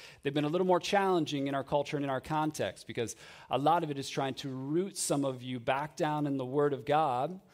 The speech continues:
and kind of do a more persuasive message that this is what God is calling us to. But I believe that you're with me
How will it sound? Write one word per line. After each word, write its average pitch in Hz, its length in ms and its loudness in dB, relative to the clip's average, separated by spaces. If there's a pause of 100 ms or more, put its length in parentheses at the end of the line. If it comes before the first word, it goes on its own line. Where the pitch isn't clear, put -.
(580)
and 131 400 -2 (240)
kind 160 240 2
of 135 100 -4
do 143 240 0
a 131 120 4
more 139 240 2
persuasive 160 1000 0
message 143 560 2
that 123 180 -8
this 147 240 -2
is 135 100 -6
what 131 160 -4
God 131 220 2
is 117 100 -6
calling 131 380 -2
us 104 120 -10
to. 95 160 -8
But - 260 -10
I 165 240 2
believe 143 680 -2
that 120 140 -8
you're 123 160 -6
with 143 260 -2
me 95 240 -12